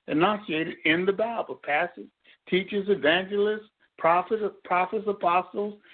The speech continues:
and some other offices. But I'm gonna ask you this question 'cause I'm gonna leave you to take the blame for this. Tawanda, can you find the office of superintendent of the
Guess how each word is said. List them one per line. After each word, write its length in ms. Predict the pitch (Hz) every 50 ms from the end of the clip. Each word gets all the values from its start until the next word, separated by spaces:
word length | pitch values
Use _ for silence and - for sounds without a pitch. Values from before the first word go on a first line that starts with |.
| - _
and 260 | - 160 175 190 202 - -
some 200 | 220 220 214 214
other 160 | 202 202 202
offices. 580 | 196 160 156 160 160 - 170 175 190 190 202 - _ _ _ _ _ _ _ _ _ _ _
But 280 | - 208 202 - - - _ _ _ _ _ _ _ _ _ _ _ _ _ _ _ -
I'm 100 | 151 165
gonna 200 | 175 196 190 196
ask 220 | 214 226 220 -
you 80 | 226 208
this 180 | 202 202 190 - -
question 280 | - 151 147 147 156
'cause 140 | 143 151 147
I'm 100 | 156 175
gonna 140 | 180 175 175
leave 200 | 175 180 175 170
you 60 | 156
to 100 | - -
take 120 | 170 151 -
the 60 | 135
blame 360 | 135 156 156 160 156 143 135
for 140 | 131 131 113
this. 220 | 120 113 117 113 _ _ _ _ _ _ _ _ _ _ _ _ - _ _ _ _ _ _ _ _ _ _ _ _ _ _
Tawanda, 440 | - 190 196 220 233 240 233 220 -
can 160 | - 214 208
you 140 | 196 175 156 - -
find 720 | 220 220 226 220 220 220 220 220 214 220 214 208 202 208 - _ _ _ _ _ _ _ _ _ _ _ _ _ _ _ _
the 160 | - 143 147 -
office 520 | - 190 202 214 214 214 202 190 190 190
of 220 | - 139 135 131 135 - _ _ _
superintendent 800 | - 233 220 - 233 202 180 - - 202 202 202 196 185 196 190
of 180 | 151 147 139 -
the 100 | -